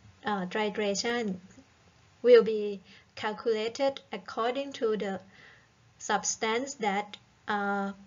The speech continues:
present at that point during titration.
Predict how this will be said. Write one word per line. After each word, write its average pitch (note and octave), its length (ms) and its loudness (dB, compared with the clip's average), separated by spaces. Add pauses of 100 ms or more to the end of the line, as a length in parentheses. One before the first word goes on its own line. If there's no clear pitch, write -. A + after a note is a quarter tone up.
present A#3 680 -2
at F#3+ 200 -6
that F#3+ 180 -6
point G3+ 440 -2 (460)
during A3 380 2
titration. F#3+ 920 -6